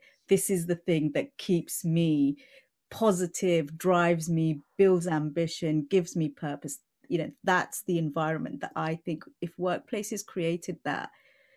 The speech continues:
goodness knows how many more women, how many more people like me would recover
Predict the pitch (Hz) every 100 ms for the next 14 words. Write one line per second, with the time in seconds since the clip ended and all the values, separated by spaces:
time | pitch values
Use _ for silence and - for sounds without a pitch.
0 | _ - 185 180 - 175 170 175 165 165
1 | 165 165 170 165 160 156 156 190 170 165
2 | 160 170 - 165 165 160 - 165 165 156
3 | - - - _ _ - 170 170 160 -
4 | - 170 160 170 151